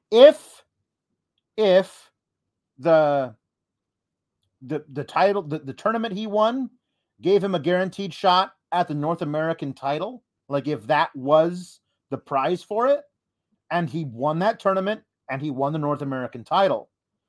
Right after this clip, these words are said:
like, in, in an honest to God match, I would be okay with him saying he's the A champ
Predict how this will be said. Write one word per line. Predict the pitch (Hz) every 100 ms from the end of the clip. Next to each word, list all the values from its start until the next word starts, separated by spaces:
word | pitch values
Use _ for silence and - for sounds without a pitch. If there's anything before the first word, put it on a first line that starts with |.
| _ _ _ _ _ _ _
like, | 165 165 - _ _ -
in, | 175 180
in | 175
an | 170 165
honest | 175 208 -
to |
God | 202 180 180 170 -
match, | 180 151 117 - - - _ _ _ _ _ _ 202
I | 269
would | 294 302 180
be | 233 240
okay | 226 226 285
with | 302 214
him | 196 165
saying | - 185 147
he's | 131 156 113
the | 135
A | 131
champ | 123 131 123 247